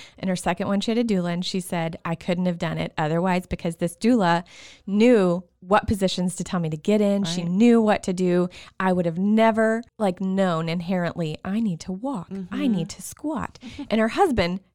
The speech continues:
Speaker 2: Of course.
Speaker 1: heck no, he wouldn't have known
Speaker 2: Yeah,
Speaker 1: those
Speaker 2: yeah,
Speaker 1: things.
Speaker 2: yeah.
Speaker 1: So she,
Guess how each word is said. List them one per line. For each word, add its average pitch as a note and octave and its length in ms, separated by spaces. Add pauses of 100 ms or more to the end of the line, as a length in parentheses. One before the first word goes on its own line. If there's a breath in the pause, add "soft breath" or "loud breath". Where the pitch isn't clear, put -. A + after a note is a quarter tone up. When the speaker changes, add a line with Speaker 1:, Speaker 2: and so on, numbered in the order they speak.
(120)
Speaker 2:
Of - 60
course. C4 260
Speaker 1:
heck C5+ 340
no, D5 260
he G4 80
wouldn't C4+ 280
have G#3+ 100
known F#3+ 240
Speaker 2:
Yeah, E3 80
Speaker 1:
those F3 120
Speaker 2:
yeah, - 60
Speaker 1:
things. - 160
Speaker 2:
yeah. D#3 120 (280 loud breath)
Speaker 1:
So C4 400
she, F4 340